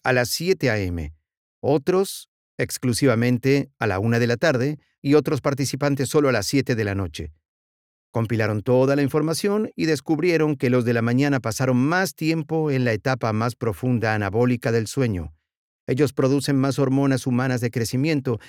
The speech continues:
tienen ciclos de sueño más eficientes, lo que hemos estado hablando, y tienden a dormir más. Y esto próximo es lo que resultó más importante. En promedio tuvieron una caída de presión sanguínea un veinticinco por ciento mayor por la noche.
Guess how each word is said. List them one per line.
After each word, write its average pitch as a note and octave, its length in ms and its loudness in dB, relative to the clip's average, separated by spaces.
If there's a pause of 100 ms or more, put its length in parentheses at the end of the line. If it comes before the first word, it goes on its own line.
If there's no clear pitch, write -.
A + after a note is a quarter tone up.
(140)
tienen D3 260 4
ciclos F3 360 0
de C#3+ 100 0
sueño D#3 280 0
más C#3+ 180 -2
eficientes, C#3 640 -4 (180)
lo B2+ 160 4
que D#3 120 0
hemos E3+ 200 -2
estado D3 320 -4
hablando, D3 460 -6 (420)
y C#3+ 120 2
tienden C#3+ 420 4
a B2 40 2
dormir A2+ 380 2
más. G2+ 480 -4 (320)
Y B2+ 220 2
esto D3 240 0
próximo B2+ 580 0
es A2 80 -2
lo B2 140 2
que C3 100 -2
resultó A#2 480 0
más A2+ 240 -2
importante. G2 720 -6 (460)
En G2 140 -2
promedio D3 500 2
tuvieron B2+ 420 2
una B2+ 160 2
caída A#2 340 0
de G#2+ 120 0
presión A#2 340 -2
sanguínea A#2 460 0
un A2+ 80 0
veinticinco B2 560 0
por D3+ 160 -2
ciento D#3 260 0
mayor B2 300 0
por A#2 160 -4
la G2+ 80 -2
noche. E2 320 -6